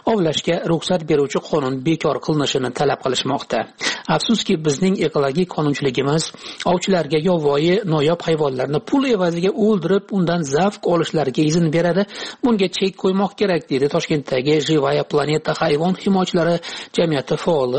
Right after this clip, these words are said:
Anastasiya Toshilova. Noroziliklarga javoban Ekologiya va atrof muhitni muhofaza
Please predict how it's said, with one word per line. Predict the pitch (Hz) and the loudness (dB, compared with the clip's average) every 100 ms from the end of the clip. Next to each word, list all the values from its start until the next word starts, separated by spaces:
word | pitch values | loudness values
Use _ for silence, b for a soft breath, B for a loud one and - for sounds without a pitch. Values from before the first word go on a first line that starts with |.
| 131 | 0
Anastasiya | 185 165 - 175 - 170 170 - | 0 0 0 -2 0 0 0 0
Toshilova. | 143 - 123 120 - - - - B B B B B B | -2 0 0 0 -4 -8 -14 -20 B B B B B B
Noroziliklarga | 185 220 233 247 220 233 208 | 2 2 0 0 0 0 2
javoban | 196 175 202 185 | 2 2 0 0
Ekologiya | 175 170 180 180 190 170 | 0 2 2 2 2 2
va | 175 | 0
atrof | 165 175 165 165 | 0 0 0 0
muhitni | 170 165 151 165 190 185 180 | -2 -2 0 2 2 0 -2
muhofaza | 160 160 143 156 | -2 0 0 -2